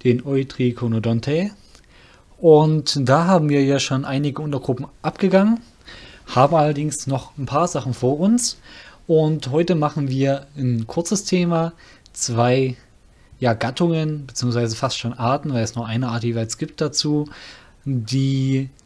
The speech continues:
keine größere Unterteilung erfahren haben, die quasi direkt den Dreihöckerzehnern unterstellt sind.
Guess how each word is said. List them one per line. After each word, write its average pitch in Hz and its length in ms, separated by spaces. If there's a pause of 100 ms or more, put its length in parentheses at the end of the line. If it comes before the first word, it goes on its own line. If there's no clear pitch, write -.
(240)
keine 135 420
größere 135 640
Unterteilung 151 500
erfahren 135 540
haben, 175 440 (380)
die 120 60
quasi 120 360
direkt 123 560
den 120 140
Dreihöckerzehnern 131 1040
unterstellt 120 540
sind. 208 320